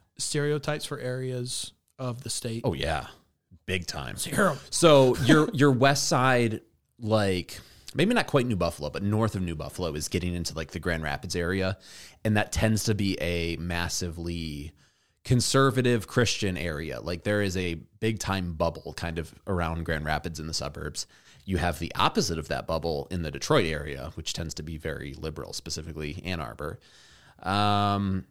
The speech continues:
Speaker 2: Flint and Saginaw, rough areas, places you don't tend to want to go on purpose. And then north of ten is
Speaker 1: Canada.
Speaker 2: up, <laughs> yeah, is up in, I'm using air quotes here, up north, which,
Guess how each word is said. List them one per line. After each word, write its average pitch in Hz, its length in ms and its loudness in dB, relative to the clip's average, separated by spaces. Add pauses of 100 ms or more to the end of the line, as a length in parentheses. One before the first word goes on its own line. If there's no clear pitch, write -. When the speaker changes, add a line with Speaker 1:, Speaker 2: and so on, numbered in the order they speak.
(140)
Speaker 2:
Flint 147 300 0
and 131 100 -2
Saginaw, 151 580 4 (600)
rough 85 580 -4
areas, 87 640 -2 (380)
places 85 400 -6
you 87 80 -4
don't 87 240 -6 (160)
tend 87 260 -6
to 82 100 -4
want 73 240 -8
to - 80 -16
go 62 180 -10
on 62 120 -12
purpose. - 460 -6 (560)
And 123 160 2
then 117 200 6
north 135 460 4
of 107 640 2
ten 131 560 0
is 101 540 -2
Speaker 1:
Canada. 180 420 -2
Speaker 2:
up, - 160 0 (220)
<laughs> - 180 -20
yeah, 156 320 4 (280)
is 180 200 6
up - 260 2
in, 156 140 4
I'm 123 240 2
using 127 300 2
air 120 100 6
quotes 113 240 2
here, 101 100 0
up 95 140 -2
north, 76 360 -8 (460)
which, - 540 -4